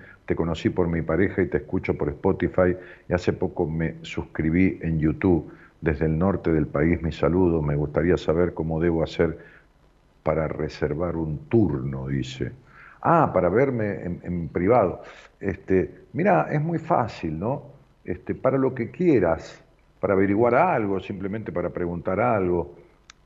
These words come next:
hay una página web mía, que dice W W W punto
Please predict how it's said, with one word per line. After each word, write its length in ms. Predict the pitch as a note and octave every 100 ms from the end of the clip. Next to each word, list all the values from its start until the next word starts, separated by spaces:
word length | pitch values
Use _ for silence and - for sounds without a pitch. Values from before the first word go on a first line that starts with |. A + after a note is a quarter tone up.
| -
hay 160 | A2
una 260 | A2 G2+ -
página 460 | B2 - G2+ F2+
web 320 | E2 A2 G#2+ D#2+
mía, 500 | F#2 A2 F#2+ G#2 - - _ _ _ _ _ _ -
que 80 | F2
dice 500 | F2 F2+ - F#2 D2+ - _ _ _ -
W 420 | B2 B2+ G2+ F#2+
W 360 | F2 D#2+ E2+
W 320 | E2+ A#2 G#2+ G#2+ - -
punto 760 | G#2 G#2 F2+ - F2 G2+ G#2